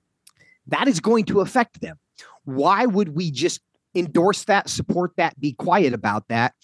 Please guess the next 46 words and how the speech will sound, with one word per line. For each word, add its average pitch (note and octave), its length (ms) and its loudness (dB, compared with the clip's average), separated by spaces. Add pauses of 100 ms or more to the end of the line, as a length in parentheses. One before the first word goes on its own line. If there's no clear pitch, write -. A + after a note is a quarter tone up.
(100)
instead F#3+ 460 0
of D3 140 2
taking E3+ 320 -4
the C#3 80 -2
opportunity C#3 580 -2
to A#2 100 -6
say, A#2+ 160 -6
"Hey, D3 200 -2
these G3 240 0
are D#3+ 60 0
the B2 100 -4
families B2+ 480 -2
that, A2+ 160 -6 (420)
that B2+ 140 -2
God D#3 240 4
has C#3 100 -4
put E3 220 -2
under A#2+ 200 0
our A2+ 200 -4
care D#3 320 0
as A#2 100 0
a A#2 80 -6
church - 380 -4
community. C3+ 720 -2 (220)
We A#3 120 0
now C4+ 160 2
have E3+ 220 0
an C3+ 80 2
opportunity B2 720 -2 (400)
to F3+ 160 2
take G3+ 420 -2
their G3+ 320 2 (140)
sixteen - 560 -4
thousand C#3 420 0
hours B2 500 0 (240)
and D3+ 220 0
bring F#3 240 0
them C#3 160 0
here." A#2+ 560 -2 (220)
So, - 160 0
it, G#3 200 0
and A#3 120 2
it's A3+ 120 -2
not A3 200 0
just - 280 -2
about G#2 320 -4